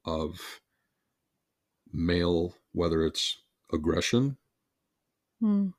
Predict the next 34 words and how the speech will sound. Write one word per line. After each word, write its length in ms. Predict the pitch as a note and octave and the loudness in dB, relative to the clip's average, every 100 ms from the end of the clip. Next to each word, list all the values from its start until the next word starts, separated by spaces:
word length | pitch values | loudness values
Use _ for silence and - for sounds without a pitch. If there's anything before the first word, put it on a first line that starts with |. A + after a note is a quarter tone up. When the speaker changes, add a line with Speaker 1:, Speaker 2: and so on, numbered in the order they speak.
| _ _ _ _ _ _ | _ _ _ _ _ _
Speaker 1:
or 120 | F#2 | 2
pacifism. 680 | F2 F2+ E2 F2 F2 F2 F2+ _ _ - | 4 2 0 -4 -8 -10 -14 _ _ -2
Speaker 2:
Hmm. 280 | G#3+ G3+ G3 - _ _ _ _ | 0 2 0 -4 _ _ _ _
Speaker 1:
And 380 | F2+ F2 E2 D#2+ | 0 2 0 -2
knowing 440 | F2+ F2+ F2+ F#2 F2+ | -2 0 2 2 0
when 160 | F2 | -2
to 80 | E2 | -4
take 220 | - E2+ E2 | 0 0 0
the 80 | |
high 180 | D#2 F#2 | 0 2
road 240 | F2+ F#2 E2+ | 4 2 2
or 140 | E2+ | 0
the 60 | D#2 | 0
low 160 | D#2 | -2
road, 380 | D#2 F2 F#2 G2 - | 0 0 0 -4 -6
and 80 | E2+ | -2
knowing, 420 | E2+ E2+ E2 F2 - | 0 0 -2 -6 -4
and 100 | F2 | 2
knowing 460 | G2+ C3 G#2+ F#2+ F#2+ | 4 6 4 0 -2
more 200 | F2 E2 | -2 -2
importantly, 420 | - C#3+ G#2+ E2 | 0 0 2 2
which 300 | D#2+ - - | 0 -2 -4
we 160 | E2+ G#2 | 2 4
had 160 | F#2 | 4
a 40 | F2 | 0
situation 760 | D#2+ - E2+ D#2+ - E2 D#2+ D#2 | -2 0 2 2 0 0 -2 -4
<laughs> 40 | |
actually, 680 | - - - F#2+ E2+ E2 D#2+ | 2 8 8 8 6 4 2
Speaker 2:
Yeah. 320 | G3+ G3 F#3+ F#3 - - | 0 -2 -2 -4 -10 -4
Speaker 1:
um, 500 | D#2+ D2+ D#2 E2 E2+ - - _ - | -2 0 -2 -4 -8 -14 -20 _ -6
uh, 100 | E2 | 0
yesterday, 600 | F#2 G2+ - D#2 D2+ D#2 - _ - - - - _ _ - | 2 2 2 2 2 0 -4 _ -20 -20 -20 -20 _ _ -4
um, 380 | F2+ D#2+ D#2+ D#2+ | 0 0 -2 0
where 580 | E2 E2 D#2+ E2 D#2+ | 2 2 4 2 2